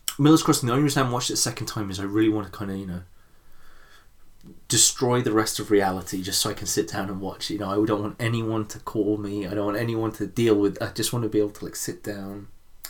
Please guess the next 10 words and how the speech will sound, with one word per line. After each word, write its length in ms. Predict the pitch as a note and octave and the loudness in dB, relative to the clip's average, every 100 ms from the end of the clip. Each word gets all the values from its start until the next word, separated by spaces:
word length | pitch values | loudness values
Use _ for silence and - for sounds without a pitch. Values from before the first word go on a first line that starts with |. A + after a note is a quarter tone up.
| - | -8
by 120 | G2+ | -6
myself, 520 | G#2+ G2+ - F2+ F#2 | -6 -8 -8 -10 -10
just, 220 | - - - - - | -12 -12 -16 -20 -12
you 120 | G2+ | -8
know, 180 | G2 F2+ - - - | -8 -8 -12 -20 -6
in 40 | |
an 140 | G#2+ G2+ | -4 -2
armchair 600 | G2 F#2+ - - F2 - - - - - - - | -4 -8 -10 -12 -12 -16 -20 -20 -20 -20 -20 -16
with, 180 | - F2+ | -14 -12
um, 300 | F#2 F#2 F2 | -12 -12 -16